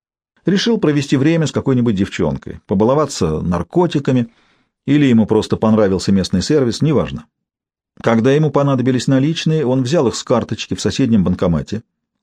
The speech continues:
потом снял номер на одну ночь. Но в отеле что-то пошло не так. Что бы там ни говорил Липвиц,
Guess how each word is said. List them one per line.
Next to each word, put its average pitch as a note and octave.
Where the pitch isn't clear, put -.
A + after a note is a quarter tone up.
потом G3
снял E3
номер C#3
на B2+
одну B2+
ночь. A#2
Но A#2
в C3
отеле F3+
что-то F#3
пошло B2
не D3
так. -
Что -
бы B2+
там A#2+
ни A#2
говорил G#2+
Липвиц, A2